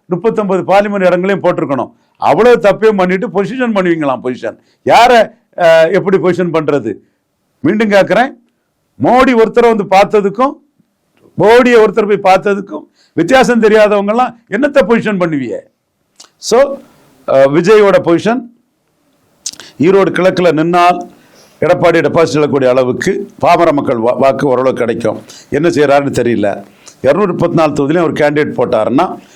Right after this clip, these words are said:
அவருக்கு வந்து விஜயகாந்த், கமலஹாசன், சீமான் இவங்களுக்கு க்ரௌட் புல்லிங் கெப்பாசிட்டி உள்ளவங்களுக்கு ஒரு வாக்கு கிடைச்ச மாதிரி விஜய் கிடைக்கும். அந்த மெரிட்டு விஜய்க்கு மட்டுமில்ல, அஜித் வந்து இருநூத்தி பத்து நாலு போட்டாலும் கிடைக்கும், சிவகார்த்திகேயன் வந்து இருநூத்தி பத்து நாலு போட்டாலும் கிடைக்கும்,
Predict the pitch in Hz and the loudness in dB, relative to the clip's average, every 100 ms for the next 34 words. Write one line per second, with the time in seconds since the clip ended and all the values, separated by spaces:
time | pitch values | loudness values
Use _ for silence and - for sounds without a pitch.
0 | _ 139 151 165 117 127 131 156 160 131 | _ -2 0 0 -2 -2 -2 0 0 0
1 | 139 170 156 143 131 135 127 120 120 117 | 0 0 0 0 -2 0 0 0 -4 -4
2 | 117 - _ - 165 156 139 143 139 127 | -12 -20 _ -2 0 0 0 0 -2 -2
3 | 101 156 180 170 156 135 131 117 117 120 | -2 -2 0 0 0 0 -2 -2 -2 -2
4 | 113 113 110 92 101 - - - 123 131 | -2 -2 -4 -4 -6 -8 -16 -6 -2 0
5 | 165 139 135 117 113 147 151 120 135 117 | 0 0 -4 -2 -2 -2 -2 -2 -4 -2
6 | 113 107 104 - - - - 135 165 156 | -4 -2 -4 -6 -12 -16 -6 -4 0 0
7 | 139 135 135 202 147 151 147 143 123 127 | 0 -2 -2 -2 -2 -2 -2 -2 -2 -2
8 | 120 160 175 - - 127 156 160 165 147 | 0 -2 -2 -8 -4 -2 -2 -2 -2 0
9 | 135 139 127 117 127 117 120 120 113 107 | 0 -2 -4 -2 -2 -2 -2 0 -2 -2
10 | 107 107 156 160 - - 151 202 190 147 | -4 -4 -6 -8 -14 -6 0 2 2 0
11 | 165 143 139 123 127 - 110 113 107 110 | -2 -2 -2 -2 -4 -4 -2 -2 -2 -2
12 | 113 107 101 104 139 156 | -2 -2 -4 -4 -4 -6